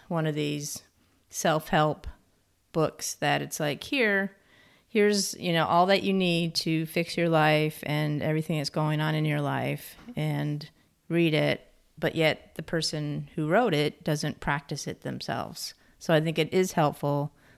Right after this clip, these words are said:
like you said, that you yourself are practicing the act processes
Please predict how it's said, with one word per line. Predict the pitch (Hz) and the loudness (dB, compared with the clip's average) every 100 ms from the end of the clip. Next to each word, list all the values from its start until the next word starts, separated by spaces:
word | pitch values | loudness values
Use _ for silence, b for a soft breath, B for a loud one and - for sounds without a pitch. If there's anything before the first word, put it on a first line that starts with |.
| - | -4
like | 147 147 | -4 -4
you | |
said, | - 160 139 139 | -2 0 0 -2
that | 143 135 - - b b b b b | -2 -2 -4 -8 b b b b b
you | 175 170 | -2 2
yourself | 147 147 151 147 - | 2 2 0 0 -2
are | 147 | -6
practicing | - 143 - 143 139 143 139 143 - _ 240 - | -4 -4 -4 -4 -2 0 -2 -4 -8 _ -14 -6
the | 147 | -2
act | 143 139 - - - _ | -2 -2 -6 -14 -16 _
processes | - 147 - - - 139 139 135 | -4 -4 -2 -6 -6 -6 -6 -8